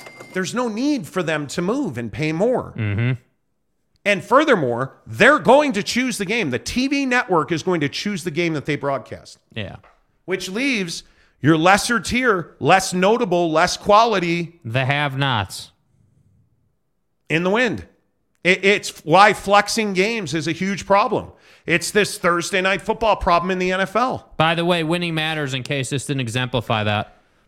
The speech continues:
Speaker 2: By the way, getting to the college football playoff matters in case this didn't exemplify that. By the way, uh, this is why the Minnesota soccer writer who has an A P vote is such a problem.
Speaker 1: Oh,
Speaker 2: Because when you look
Speaker 1: seriously.
Speaker 2: at, again, and, and I'm not saying I feel sorry for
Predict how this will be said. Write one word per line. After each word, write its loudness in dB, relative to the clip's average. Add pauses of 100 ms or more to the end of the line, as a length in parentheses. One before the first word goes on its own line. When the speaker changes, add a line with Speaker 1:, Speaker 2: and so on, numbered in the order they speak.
Speaker 2:
By 2
the -4
way, -2
getting -6
to -4
the -4
college 0
football 0
playoff -2
matters -2 (360)
in -2
case -2
this -2
didn't -2
exemplify 0
that. 0 (200)
By 4
the -2
way, 0
uh, 0
this -2
is -2
why 4 (260)
the 0
Minnesota 0
soccer 0
writer 2
who 2
has 0
an -2
A -2
P -2
vote 2
is 0
such -4
a -2
problem. 0
Speaker 1:
Oh, 4 (200)
Speaker 2:
Because 0
when 0
you 4
look 4
Speaker 1:
seriously. -2
Speaker 2:
at, -2
again, -2
and, -6
and -4
I'm -2
not -4
saying -4
I -2
feel -4
sorry 2
for -2